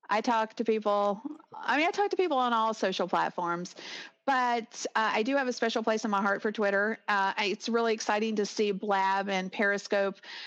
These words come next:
kind of, uh, pushing a lot of people that have traditionally not been super happy over on Twitter into Twitter, um, and, you know, blowing up their, their relationships over there. So I'm really excited to see that.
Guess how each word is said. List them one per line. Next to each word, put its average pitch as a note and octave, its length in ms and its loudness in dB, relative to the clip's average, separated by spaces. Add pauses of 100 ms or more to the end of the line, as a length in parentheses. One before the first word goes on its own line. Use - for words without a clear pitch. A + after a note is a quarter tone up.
(120)
kind B3+ 220 2
of, A3 340 0
uh, G#3+ 80 0
pushing D4+ 440 0
a A3+ 100 2
lot A3+ 200 2
of A#3 120 -2
people A#3+ 300 0
that G#3+ 120 2
have G#3 140 0
traditionally G#3+ 1000 0
not G#3 600 0
been G3+ 400 0
super A#3 260 0
happy G#3+ 540 0
over G#3 420 0
on G3+ 440 0
Twitter G#3+ 480 0 (100)
into G4 280 2
Twitter, G#3+ 460 0 (400)
um, A3+ 440 0
and, A#3 380 2
you A#3 120 2
know, A3+ 160 2
blowing A3 400 0
up G#3 180 0
their, G3 400 2 (100)
their G3 160 2
relationships F#3+ 760 0
over E3+ 180 0
there. E3 200 0
So G3 120 -4
I'm G3+ 160 -2
really B3 220 2
excited G3 420 -2
to F3 80 -2
see D#3 200 -4
that. - 260 -6